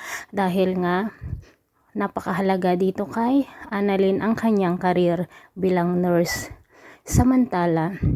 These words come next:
nagpaalam naman si Carlos na pupunta sa kanilang bahay upang kunin daw ang kanilang mga gamit na dadalhin sa pagbabakasyon. Nakasalubong nga niya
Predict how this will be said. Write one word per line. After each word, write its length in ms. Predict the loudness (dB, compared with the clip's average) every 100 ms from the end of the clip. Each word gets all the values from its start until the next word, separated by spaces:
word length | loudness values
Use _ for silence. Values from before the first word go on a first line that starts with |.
| -4 -12 _ _ _ _ _ -20 -20 _ _ _ -6
nagpaalam 560 | -4 -2 0 0 2 2
naman 320 | 0 0 -2
si 80 | -4
Carlos 480 | -2 0 2 0 0
na 80 | -4
pupunta 560 | -4 -4 -4 -2 -4 -4 -4
sa 160 | -2
kanilang 480 | 2 4 4 2 2
bahay 480 | 0 0 0 -2 -2 -8 -16
upang 480 | -2 -2 0 -2 -2
kunin 400 | -2 -2 0 0
daw 240 | 0 -2 -2
ang 160 | -4
kanilang 560 | -2 0 2 0 0 -4 -12 -12
mga 320 | -4 -2 0
gamit 400 | 0 0 0 -2
na 80 | -2
dadalhin 560 | -2 0 -2 -2 -2 -2
sa 160 | -2
pagbabakasyon. 1120 | -4 -4 -2 -2 -2 -4 -6 -2 0 2 0 -4 -16 -16 -12
Nakasalubong 800 | -8 -4 0 2 2 2 0 2
nga 60 | 2
niya 260 | 2 0